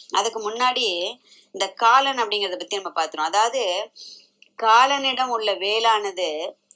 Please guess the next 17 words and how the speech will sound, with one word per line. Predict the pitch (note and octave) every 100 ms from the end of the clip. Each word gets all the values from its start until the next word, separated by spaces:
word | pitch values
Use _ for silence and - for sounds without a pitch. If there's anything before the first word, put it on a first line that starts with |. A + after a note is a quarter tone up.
| _ _ _ _ _ _
இப்ப | - A3+
கடவுள்கிட்டயும் | A3+ A3+ C4+ C#4+ C4 C#4 C4+
வேல் | A#3 A3
இருக்கு, | G3 G3 A3
காலன்கிட்டயும் | A3+ A3 A#3 A3+ G3+ G3 G#3+
வேல் | F#3 F3
இருக்கு | - - - - - -
இல்லையா? | F4 - A#3+ F#3+ - - _ - -
கடவுளிடம் | F#3+ G#3 B3+ C4 A#3+ A3 G3 D#3+ _
அந்த | F3+ F#3+
வேல் | F3+ G3+ A3 G3
வந்து | F3+ F#3
என்ன | F3+ G3
ஆகும் | F#3 F#3 E3+
அப்படின்னு | F3
சொன்னா, | C4+ -
கா-, | - D#3+ D3+ -